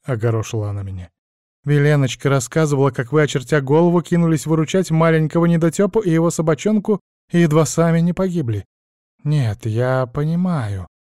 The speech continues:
Юную, неопытную девушку не могло не покорить такое безрассудство, но ведь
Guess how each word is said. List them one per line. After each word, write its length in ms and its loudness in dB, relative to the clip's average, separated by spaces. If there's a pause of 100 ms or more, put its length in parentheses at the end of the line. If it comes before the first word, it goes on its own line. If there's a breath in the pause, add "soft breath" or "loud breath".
(100)
Юную, 540 2
неопытную 680 0
девушку 500 0
не 140 2
могло 320 0
не 100 2
покорить 460 -2
такое 340 0
безрассудство, 920 0
но 180 0
ведь 280 -4